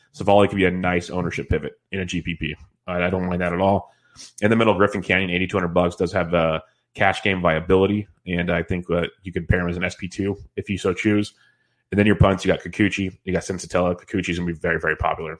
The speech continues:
Just keep that on, very, very popular. But, uh, both are in play for you. So, since no one's gonna own Sensatella, I don't think. So if you wanna get weird, go for it. All right,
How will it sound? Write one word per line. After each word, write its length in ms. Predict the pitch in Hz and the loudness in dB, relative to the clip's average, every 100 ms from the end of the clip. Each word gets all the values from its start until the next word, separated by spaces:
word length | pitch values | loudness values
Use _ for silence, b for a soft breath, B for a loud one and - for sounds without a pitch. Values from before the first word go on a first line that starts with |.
| _ | _
Just 140 | - | -14
keep 120 | - 90 | -8 -2
that 100 | 90 | 0
on, 180 | 87 | -2
very, 220 | 87 92 90 | 2 2 4
very 180 | 87 | 0
popular. 460 | 87 92 95 92 87 b b b b | 2 2 2 -2 -4 b b b b
But, 240 | - 82 - | 0 0 2
uh, 280 | 82 80 80 b b b | 2 2 -2 b b b
both 360 | - 90 82 - - | 0 2 2 -4 -4
are 320 | 85 80 - | 0 0 -2
in 140 | 85 | -6
play 180 | 78 73 | -4 -4
for 160 | 73 73 | -4 -8
you. 200 | 71 - | -8 -8
So, 180 | - 87 | -10 -4
since 260 | 113 107 | 0 0
no 140 | 110 110 | 2 2
one's 140 | 120 | 2
gonna 180 | 107 90 | 0 0
own 100 | 87 | -2
Sensatella, 460 | 85 - 73 78 73 | -4 -14 -8 -8 -8
I 40 | |
don't 100 | 78 | -12
think. 180 | - - | -18 -12
So 280 | - 98 - _ _ | -6 -6 -6 _ _
if 80 | - | -8
you 60 | 104 | -4
wanna 120 | 95 | 0
get 120 | 95 | 0
weird, 440 | 92 107 110 107 - _ - | 2 2 2 -2 -6 _ -2
go 120 | 98 | 0
for 200 | 90 78 | 0 -4
it. 60 | - - _ _ _ _ _ - - | -6 -12 _ _ _ _ _ -16 0
All 120 | 101 | 6
right, 240 | 107 107 | 6 6